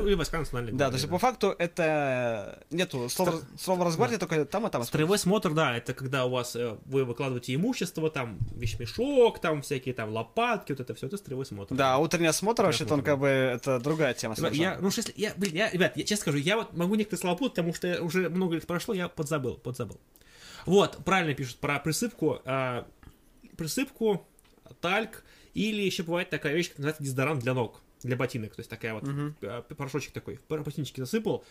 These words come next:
Speaker 1: Это очень сильно помогает. То есть у вас ноги не будут охреневать. А, вы будете меньше потеть,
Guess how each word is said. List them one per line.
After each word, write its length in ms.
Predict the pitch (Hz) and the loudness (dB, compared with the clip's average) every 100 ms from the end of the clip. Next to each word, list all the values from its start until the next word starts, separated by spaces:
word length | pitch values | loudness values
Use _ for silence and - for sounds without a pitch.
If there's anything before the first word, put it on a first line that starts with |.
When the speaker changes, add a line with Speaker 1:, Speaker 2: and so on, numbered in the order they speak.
| - - - _ _ _ _ _ - | -20 -20 -20 _ _ _ _ _ -8
Speaker 1:
Это 460 | - 160 175 156 - _ - - | 2 2 4 0 -2 _ -20 2
очень 320 | 208 185 - | 6 6 6
сильно 240 | 131 131 120 | 0 0 0
помогает. 440 | 117 123 - - _ _ - _ _ - | -2 0 -2 -4 _ _ -20 _ _ 0
То 80 | |
есть 180 | 156 - | 0 0
у 40 | 147 | 0
вас 200 | 147 - | 0 2
ноги 480 | 156 160 123 117 90 _ - _ _ _ _ _ _ - | 4 4 2 -2 -6 _ -20 _ _ _ _ _ _ 0
не 140 | 139 | 2
будут 260 | 139 139 107 | 2 0 -2
охреневать. 640 | - 117 113 120 165 - _ _ _ _ _ _ _ - | -6 -4 -4 -2 -4 -6 _ _ _ _ _ _ _ -8
А, 640 | 123 117 113 113 110 110 - _ _ _ _ | -4 -4 -4 -4 -6 -10 -16 _ _ _ _
вы 420 | 113 123 131 196 160 | -10 -4 0 2 0
будете 380 | 127 156 - | -2 -6 -6
меньше 320 | 131 143 127 - | -4 -4 -4 -8
потеть, 480 | 110 - 202 220 | -6 -2 -2 -2